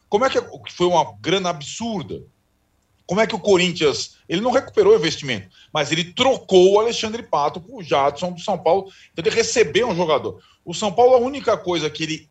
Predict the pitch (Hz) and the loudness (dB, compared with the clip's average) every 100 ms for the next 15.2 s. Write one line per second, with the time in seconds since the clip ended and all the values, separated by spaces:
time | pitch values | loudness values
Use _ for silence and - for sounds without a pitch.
0 | 113 170 208 190 170 143 170 165 127 123 | -6 0 2 2 0 0 0 0 0 -2
1 | - 135 143 165 190 180 214 226 - 220 | -8 -6 -2 0 0 0 -4 -6 -4 -2
2 | 180 151 170 175 175 151 143 147 165 147 | 0 0 0 -2 -2 -2 -2 -4 -6 -6
3 | 143 151 135 127 135 123 131 135 135 - | -8 -8 -8 -8 -8 -10 -10 -12 -10 -8
4 | 98 78 - _ _ - 143 143 151 170 | -6 -8 -14 _ _ -6 -6 -2 -2 0
5 | 160 151 156 147 139 151 151 - 170 135 | -2 -2 -4 0 0 0 -2 -2 0 2
6 | 151 147 147 160 113 85 - _ _ 110 | 0 0 -2 -6 -8 -14 -20 _ _ -8
7 | 143 - - - - - _ _ _ 151 | -8 -12 -20 -20 -20 -20 _ _ _ -8
8 | 147 190 233 208 208 190 208 190 170 - | 0 4 4 4 2 0 2 2 0 2
9 | 190 196 185 190 185 185 160 139 95 73 | 2 2 0 0 0 2 4 2 0 -8
10 | - - _ _ _ _ _ _ - 110 | -20 -20 _ _ _ _ _ _ -8 -2
11 | 123 123 131 151 151 156 170 175 175 175 | 0 2 4 2 0 -6 -6 -4 -2 0
12 | 202 180 165 139 113 107 82 107 101 131 | -2 -4 -4 -2 -2 -4 -8 -10 -6 -2
13 | 127 123 131 160 156 156 185 180 185 202 | 0 -2 -2 -2 -2 -2 -4 -8 -8 -4
14 | 196 180 254 170 160 104 82 185 - 196 | -4 -2 -2 0 0 -2 -8 -12 -6 -4
15 | 139 - | -4 -6